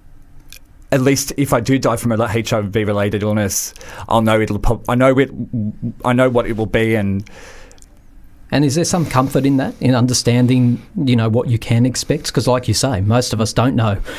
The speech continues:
Speaker 2: <laughs> how it's gonna happen, but you have some comfort, perhaps, in understanding what to expect.
Speaker 1: Um, to be honest with you, Tim, I really don't think I will die of a H I V related illness. With the medications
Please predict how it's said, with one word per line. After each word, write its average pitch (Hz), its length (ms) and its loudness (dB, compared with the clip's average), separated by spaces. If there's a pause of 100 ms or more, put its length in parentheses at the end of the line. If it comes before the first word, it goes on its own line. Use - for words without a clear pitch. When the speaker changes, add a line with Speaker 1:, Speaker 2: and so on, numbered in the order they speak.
(180)
Speaker 2:
<laughs> - 360 0
how 139 260 2
it's 143 120 -4
gonna 123 200 0
happen, 110 320 2
but 131 160 0
you 135 320 4
have 117 400 0
some 143 380 2
comfort, - 460 -2
perhaps, - 540 -2 (400)
in 117 140 4
understanding 117 720 2
what 107 220 -2
to - 100 -2
expect. - 540 -6 (500)
Speaker 1:
Um, 208 240 -2 (920)
to - 120 -2
be 190 120 2
honest 135 180 0
with 135 80 0
you, 123 60 0
Tim, 127 180 0
I 110 60 2
really 139 200 2
don't 117 200 0
think 113 260 0
I 107 60 4
will 101 140 0
die 113 240 4
of 180 80 0
a 135 60 2
H 107 200 -2
I - 20 2
V 98 140 -2
related 90 640 -4
illness. 92 460 -4 (240)
With 123 180 0
the 123 160 2
medications 117 880 -2